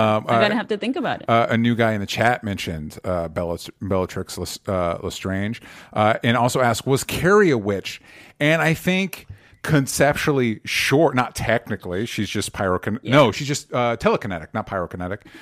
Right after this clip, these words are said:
Speaker 2: Yeah.
Speaker 1: Um, that's a different Stephen King book. Um, but I think, like, tonally,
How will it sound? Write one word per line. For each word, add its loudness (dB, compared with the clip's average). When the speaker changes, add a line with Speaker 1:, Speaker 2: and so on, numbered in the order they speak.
Speaker 2:
Yeah. 0
Speaker 1:
Um, 2
that's -2
a -2
different -2
Stephen -4
King -8
book. -6
Um, 0
but 6
I 8
think, 0
like, 2
tonally, 2